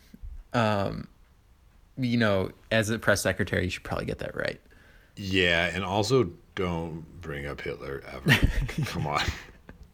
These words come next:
Speaker 1: It just puts you in a bad situation where you, it's just never a good, never a good thing to do.
Speaker 2: Yeah, uh, it was pretty funny. If you, if you watch the, the, there's a video of him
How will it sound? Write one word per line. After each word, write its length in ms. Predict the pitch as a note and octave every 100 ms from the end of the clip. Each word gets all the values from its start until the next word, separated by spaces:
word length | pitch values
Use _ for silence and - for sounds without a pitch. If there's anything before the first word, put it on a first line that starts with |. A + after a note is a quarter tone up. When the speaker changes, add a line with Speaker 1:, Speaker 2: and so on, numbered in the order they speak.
| - - G#4 -
Speaker 1:
It 100 | E3
just 240 | G#3 F#3
puts 280 | - F#3+ -
you 80 | F3+
in 80 | D#3+
a 40 |
bad 300 | C3 C#3+ C#3
situation 640 | - B2 C3 B2 B2 - G#2
where 240 | G2 G2+
you, 340 | C#2+ G#2+ A#2 A#2+ - - - - - -
it's 180 | C3 B2+
just 160 | A#2 -
never 280 | G2+ F#2+
a 100 | F#2+
good, 380 | F#2 - G#2 - - -
never 200 | A#2 G#2+
a 60 | G#2
good 200 | G#2 G2
thing 140 | -
to 80 | -
do. 240 | - - - - - - - - - - - - - - - -
Speaker 2:
Yeah, 280 | F2+ E2+
uh, 320 | E2 F2 F2+ G2+
it 80 | A2+
was 180 | B2
pretty 200 | - C#3+
funny. 240 | B2+ C3 A2+
If 120 | F#2+
you, 260 | G#2 G2 G2
if 120 | F2+
you 100 | G2+
watch 280 | F#2+ F#2 -
the, 160 | G2+ D#2+
the, 580 | D#2+ F2 F2 D#2+ D2+ C#2
there's 180 | F2 E2
a 60 |
video 420 | D#2 E2 D#2+ D#2 D2+
of 240 | D2+ D2
him 320 | D#2 D2+ D2+